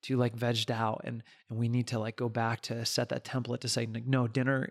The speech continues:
is undivided time." We talk about our highs and our lows and our faults and our failures and all the good stuff that's happening. Undivided time.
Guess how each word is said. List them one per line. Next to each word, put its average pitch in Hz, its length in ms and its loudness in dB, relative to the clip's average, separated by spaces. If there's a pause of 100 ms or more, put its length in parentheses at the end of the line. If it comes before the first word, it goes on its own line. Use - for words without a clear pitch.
is 113 160 0
undivided 117 600 2
time." 120 360 -2
We 123 80 -4
talk 127 200 -2
about 123 220 0
our 120 60 -2
highs 127 320 -2
and 123 100 -6
our 123 80 -2
lows 139 340 4
and 120 80 -8
our 120 80 -10
faults 139 320 -6
and 127 80 -10
our 127 80 -8
failures 135 600 2
and 123 120 -6 (460)
all 131 140 2
the 123 80 -2
good 143 200 2
stuff 131 260 0
that's - 160 -4
happening. 127 480 -2 (1120)
Undivided 123 640 2
time. 117 460 -6